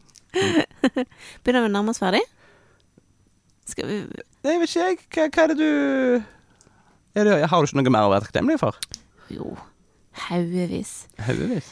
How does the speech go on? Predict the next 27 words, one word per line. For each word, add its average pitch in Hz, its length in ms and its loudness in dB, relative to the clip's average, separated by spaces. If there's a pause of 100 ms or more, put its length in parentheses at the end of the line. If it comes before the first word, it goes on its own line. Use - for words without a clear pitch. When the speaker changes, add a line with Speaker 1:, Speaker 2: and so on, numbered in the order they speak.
Speaker 1:
Jeg 240 280 2
er 247 200 2
takknemlig 226 640 2
for, 208 480 2 (300)
eh, 190 720 2 (1200)
altså, 196 480 -2
<laughs> - 60 -10
jeg 185 160 0
er 175 80 -4
ta-, 190 120 -2
at - 200 -6
jeg 165 160 -2
er 190 80 -6 (120)
takknemlig 185 400 -2
for - 120 -6
alle 170 140 -2
blomstene. 165 420 -4
Speaker 2:
<laughs> - 80 -20 (760)
Ja. 131 280 6 (460)
Speaker 1:
Jeg 107 180 2
er 175 60 -4
veldig 185 260 0
takknemlig 180 400 0
for 185 80 -4
Speaker 2:
Alle 185 60 0
Speaker 1:
de. 190 120 0
Speaker 2:
blom-, 175 240 -4